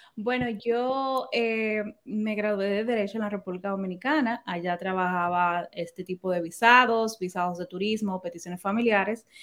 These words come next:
Y, pues, trabajé mucho tiempo para el gobierno dominicano, más de cuatro años de experiencia siendo servidora pública. Pero llegó el momento para mí de inmigrar. Y, pues, mm, se me dio la oportunidad de iniciar una maestría aquí en Chicago.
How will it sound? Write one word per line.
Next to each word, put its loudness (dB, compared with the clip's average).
Y, 8
pues, 4
trabajé 4
mucho 0
tiempo 2
para 2
el 2
gobierno 0
dominicano, -2
más -6
de 4
cuatro -4
años -4
de -2
experiencia -6
siendo -6
servidora -2
pública. 4
Pero 8
llegó 4
el 2
momento 0
para 2
mí 2
de 2
inmigrar. 4
Y, 2
pues, -2
mm, 2
se -2
me 4
dio 2
la 2
oportunidad 2
de 4
iniciar 2
una 2
maestría 2
aquí -4
en 0
Chicago. 4